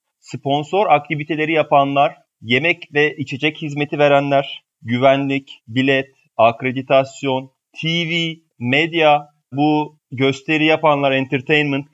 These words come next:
bunların hepsi aslında iç içe girmiş bir sistem. Ve bu iç içe girmiş sistemlerde olabildiğince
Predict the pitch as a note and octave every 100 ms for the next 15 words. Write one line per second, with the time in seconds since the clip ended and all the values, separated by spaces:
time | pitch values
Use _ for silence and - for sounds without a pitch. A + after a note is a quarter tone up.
0 | _ _ - D3+ A3 A3+ G#3+ E3+ A#3 B3
1 | - - F#3 G#3+ - D3 C#3+ - G#3+ E3+
2 | C#3+ D3+ D#3+ C#3 - D3 B2+ - - -
3 | _ _ _ D3+ F#3 C4+ A#3+ A3 D#3 D3
4 | G#3 G#3 - F#3 E3+ - F3+ F3+ F3+ D#3+
5 | A2+ - C#3 D3 F3+ G3 F3 F#3+ G3+ G#3+
6 | E3+ C3+ F#3+